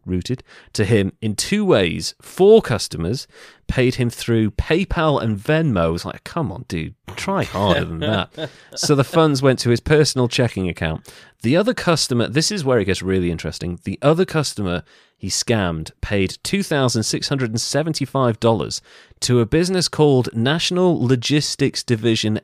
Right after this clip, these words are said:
Speaker 1: L L C, which was linked to Love Robinson's name and home address. He had created the company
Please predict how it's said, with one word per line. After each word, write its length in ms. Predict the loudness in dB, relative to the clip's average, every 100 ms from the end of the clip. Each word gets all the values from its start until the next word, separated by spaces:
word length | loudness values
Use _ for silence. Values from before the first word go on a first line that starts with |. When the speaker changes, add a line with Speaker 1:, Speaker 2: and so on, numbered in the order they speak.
| -2
Speaker 1:
L 240 | 2 2
L 240 | 4 2 0
C, 480 | -4 0 0 -2 -8 -20 -20 -4
which 200 | -4 0
was 180 | 0 2
linked 380 | 2 2 -4
to 200 | 0 0
Love 280 | 2 4 4
Robinson's 560 | 4 2 0 0 0 0
name 420 | 2 2 2 0 0
and 120 | -4
home 320 | -2 0 2
address. 480 | 2 2 2 0 -8 -8 -20 -6
He 120 | -4
had 140 | -2
created 600 | -4 -2 0 2 0 -4
the 80 | -6
company 640 | -8 -4 -2 0 0 0